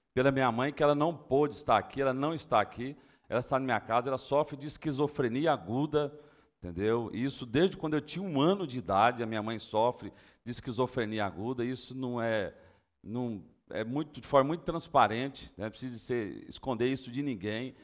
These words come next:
né? E o senhor, é, colocar aqui a questão da minha mãe, né? Minha mãe é doente, então o senhor respeita ela,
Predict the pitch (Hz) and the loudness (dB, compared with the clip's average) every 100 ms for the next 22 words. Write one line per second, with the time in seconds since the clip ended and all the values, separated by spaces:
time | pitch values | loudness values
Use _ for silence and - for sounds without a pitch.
0 | - _ - 104 127 135 - 156 151 98 | -20 _ -6 -2 0 -2 -2 0 0 -2
1 | - 98 - 143 123 - 156 151 - 160 | -8 -6 0 2 2 4 2 2 -4 -4
2 | 147 147 - 139 135 123 165 180 107 123 | -4 -6 -6 -4 -2 -2 -2 -2 -2 -4
3 | 160 113 - _ _ _ - 101 120 139 | -4 -8 -14 _ _ _ -8 -4 0 2
4 | 151 180 180 135 135 - - 151 165 170 | 2 0 0 -2 -2 -6 -6 -6 0 4
5 | 160 143 - 147 170 170 104 113 135 139 | 4 4 0 0 0 2 2 4 2 -2